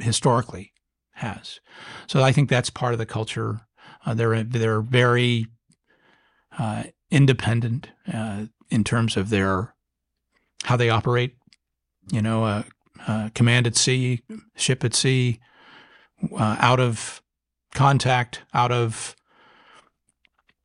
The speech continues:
uh, out of range of, of much support,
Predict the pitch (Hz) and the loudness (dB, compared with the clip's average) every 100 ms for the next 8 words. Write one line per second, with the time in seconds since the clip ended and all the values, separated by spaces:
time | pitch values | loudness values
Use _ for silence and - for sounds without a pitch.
0 | _ _ - - 110 113 123 123 127 117 | _ _ -8 -4 -4 -4 -2 2 2 0
1 | - - - 120 127 135 110 110 - - | -6 -8 -2 2 4 4 4 0 -4 -14
2 | - 110 110 120 127 - 123 - 135 | -10 -8 -2 -2 0 -2 -4 -2 -2